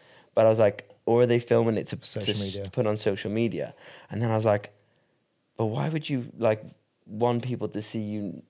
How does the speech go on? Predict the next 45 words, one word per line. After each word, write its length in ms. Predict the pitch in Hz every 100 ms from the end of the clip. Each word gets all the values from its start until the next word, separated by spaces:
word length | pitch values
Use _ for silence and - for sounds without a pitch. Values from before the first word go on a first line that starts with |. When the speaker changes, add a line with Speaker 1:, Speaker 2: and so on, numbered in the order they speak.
| -
Speaker 1:
not 400 | 113 117 107 107
doing 240 | 107 107 104
a 60 |
great 320 | 95 101 -
job? 320 | 123 117 - - _ _ _ _ _
You've 180 | - 117
just 220 | 123 113
learned 260 | 104 123 123
it 240 | 98 - -
and 160 | 113
it's 180 | 104 - -
out 200 | 117 92
of 40 |
your 160 | 107 101 - 139
depth, 520 | 135 113 - - - - _ _ _ _ -
and 160 | 110
you're 100 | 101
sh-, 160 | 101 - -
you're 200 | 110 110 101
filming 340 | 120 113 110
yourself, 420 | 101 104 92 - -
and 360 | 110 104 104 - _ _ _
surely 480 | - 139 135 127 120
you're 180 | 120
gonna 200 | 113 110
look 200 | 107 107
at 60 | 110
that 140 | 98 98
and 80 | 98
go, 100 | 98
'This 240 | 104 107
isn't 300 | 110 104 101
me 140 | 101
dancing 420 | 98 101 104 101 101
this 220 | 104 -
to 100 | 101
the 80 | 95
best 340 | 101 107 -
of 120 | 92 -
my 140 | 101
ability, 640 | 90 95 104 - 92 95 -
or 200 | 107 104
to 260 | 113 98
even, 360 | - 120 113 107
like, 180 | 95